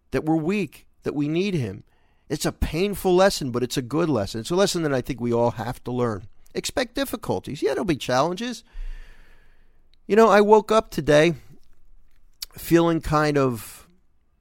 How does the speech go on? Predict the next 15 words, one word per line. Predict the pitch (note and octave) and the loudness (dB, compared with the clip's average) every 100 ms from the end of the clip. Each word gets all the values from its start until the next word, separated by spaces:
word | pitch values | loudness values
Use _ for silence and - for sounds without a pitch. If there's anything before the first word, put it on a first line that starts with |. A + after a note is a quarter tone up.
| _ _ _ - | _ _ _ -10
listless. | A2+ C3 - - E2+ F2 G#2 | 2 2 2 -2 -10 -10 -8
I | |
guess | A2+ C3+ | -6 -4
that's | - B2 - | -2 -4 -4
a | G#2 | -8
good | F#2 F#2 | -10 -8
word. | F2 D#2 F2 - _ _ _ - | -10 -10 -14 -20 _ _ _ -14
Like, | G3 - | -12 -4
sort | A#3 | 0
of | G3 | 4
apathetic, | D3+ D#3+ B2+ - B2+ B2 F#2 - | 4 2 -4 -10 -8 -8 -8 -14
you | A#2 | -14
know, | C3 D3 | -12 -10
I, | A#2+ A2+ - - - - _ _ _ _ _ | -10 -12 -18 -20 -20 -20 _ _ _ _ _
bored. | - D#3 C#3+ D#3 | 0 2 2 0